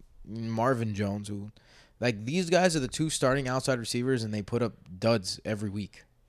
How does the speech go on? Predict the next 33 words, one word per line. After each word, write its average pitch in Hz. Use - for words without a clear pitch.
Like, 107
there's 123
only 139
so 127
much 120
you 113
could 110
ask 104
Trevor 104
Lawrence 104
to 101
do, 101
and 104
there's 104
so 120
much 110
you 107
could 110
ask 107
Christian -
Kirk 110
to 98
do. 92
It's 98
just 104
too 110
much 107
on 101
his, 98
on 104
his 101
shoulders. 101
Um, 127